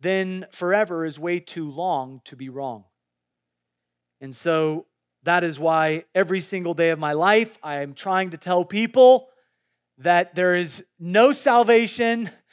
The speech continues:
without Jesus Christ. In fact, Acts chapter four and verse number twelve says this, "Neither is there salvation in any other, for another, no other name under heaven given among men whereby we must be saved."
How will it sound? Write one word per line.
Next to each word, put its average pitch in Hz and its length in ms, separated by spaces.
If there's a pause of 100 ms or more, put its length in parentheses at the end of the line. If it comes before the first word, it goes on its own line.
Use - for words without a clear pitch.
(300)
without 214 580 (400)
Jesus 202 400
Christ. 202 520 (380)
In 165 100
fact, 202 500 (220)
Acts 196 320
chapter 202 320
four 208 320
and 190 100
verse 196 240
number 196 220
twelve 202 420
says 185 320
this, 208 320 (240)
"Neither 226 300
is 202 80
there 202 100
salvation 208 540
in 202 140
any 190 200
other, 254 400 (560)
for 180 140
another, 233 500
no 262 280
other 269 180
name 254 560
under 247 560 (140)
heaven 254 480
given 240 260
among 247 260
men 254 300
whereby 240 400
we 247 140
must 240 280
be 240 120
saved." 226 480